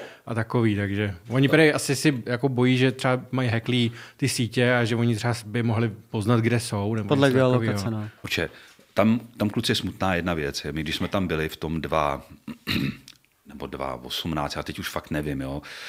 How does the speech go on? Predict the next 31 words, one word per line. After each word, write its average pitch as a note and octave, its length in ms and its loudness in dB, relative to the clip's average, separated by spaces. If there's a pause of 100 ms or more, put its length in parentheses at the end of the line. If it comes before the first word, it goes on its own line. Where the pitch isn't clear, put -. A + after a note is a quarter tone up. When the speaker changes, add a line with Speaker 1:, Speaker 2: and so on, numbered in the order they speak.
(260)
Speaker 2:
tak, - 320 -4
eh, D2+ 280 0 (240)
vlastně D#2 420 -4
jsme F2 140 -4
se - 100 -2
tam G2 120 -2
potkali F#2 360 -2
s D#2+ 80 -2
lidma, D#2 360 -2
který D#2+ 440 -4
třeba E2 280 -4
vlastnili, D#2+ 720 -2 (160)
mm, C#2+ 340 -6 (140)
showroomy E2 340 0
Škodovky, - 460 -8 (220)
Speaker 1:
Hmm. A2+ 120 -4
Speaker 2:
eh, C#2+ 60 -4
po - 100 -8
celé C#3+ 200 0
Speaker 3:
Mhm. C#3 140 2
Speaker 2:
Ukrajině. C#2+ 480 -4 (360)
A - 60 -12
tím, E2+ 160 -2
jak E2+ 120 0
se - 80 -2
tam F#2 160 -2
stal F2 220 -2
ten G#2 160 -2
konflikt, C#2 640 -6
tak - 180 -8
samozřejmě D#2+ 760 0